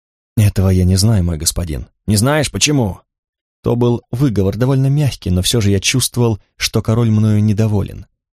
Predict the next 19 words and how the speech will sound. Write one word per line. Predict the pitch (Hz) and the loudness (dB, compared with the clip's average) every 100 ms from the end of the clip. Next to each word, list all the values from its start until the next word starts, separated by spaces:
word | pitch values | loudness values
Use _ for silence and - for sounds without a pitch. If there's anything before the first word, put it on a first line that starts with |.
| _ _ _ _ | _ _ _ _
"Я | 92 98 101 98 90 _ _ - | 0 2 2 0 -2 _ _ 0
не | 107 | 2
приближался | 107 104 113 113 113 95 90 | 2 2 0 2 0 0 -4
к | |
датчанам | 90 90 101 90 | -4 -2 -2 0
настолько, | 87 87 - 131 - - - _ _ _ | -2 -2 -2 -4 -4 -10 -12 _ _ _
чтобы | - 120 107 | -4 0 2
можно | 98 107 110 110 | 2 2 2 0
было | 104 107 - | 0 0 0
это | 107 113 104 | 0 0 0
разузнать, | 98 113 131 131 - | 0 0 2 0 0
мой | 82 | -2
господин", | 78 82 98 110 101 85 _ - | -2 -2 -2 0 -2 -4 _ -2
объяснил | 101 92 - 90 | 0 2 2 0
я. | 76 62 52 _ _ _ _ _ _ - | -2 -6 -10 _ _ _ _ _ _ -4
"Ведь | 90 104 | 0 2
до | 104 | 2
нынешнего | 113 117 104 - 95 87 | 2 2 0 0 -2 0
времени | 107 120 113 110 | 0 2 2 0